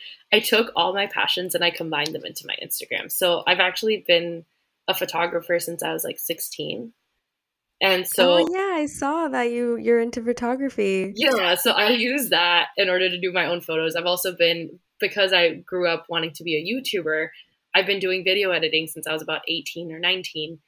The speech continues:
Speaker 1: So I kind of use that to go into reels. And so it's kind of just all been really connected, that I took all my passions and I pushed them into one direction, because I have so many creative passions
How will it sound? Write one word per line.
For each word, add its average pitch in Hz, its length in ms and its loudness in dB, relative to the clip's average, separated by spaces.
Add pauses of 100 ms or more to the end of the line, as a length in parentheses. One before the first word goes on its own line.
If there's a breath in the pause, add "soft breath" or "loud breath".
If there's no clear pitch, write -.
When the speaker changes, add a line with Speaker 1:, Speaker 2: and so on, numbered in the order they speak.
(300)
Speaker 1:
So - 140 0
I 196 60 6
kind 226 220 4
of 269 60 2
use 196 300 -2
that 175 300 4 (140)
to 214 120 0
go 175 140 2
into 170 240 -2
reels. 165 640 0 (540)
And 233 180 4
so 285 80 6
it's 277 140 2
kind 403 260 4
of - 80 -10
just - 240 2
all 226 340 2
been 233 300 2
really 202 320 2
connected, 226 800 0 (220 soft breath)
that 233 100 6
I 220 120 4
took 285 300 2
all 190 160 0
my 226 140 2
passions - 580 -4
and 196 140 2
I 190 80 2
pushed 208 300 -4
them 240 120 0
into 214 200 -2
one 170 260 -4
direction, 185 540 -4
because 202 180 -8
I 190 80 2
have 220 300 -2
so - 460 -2
many 269 300 -4
creative 170 440 0 (120)
passions 233 540 -6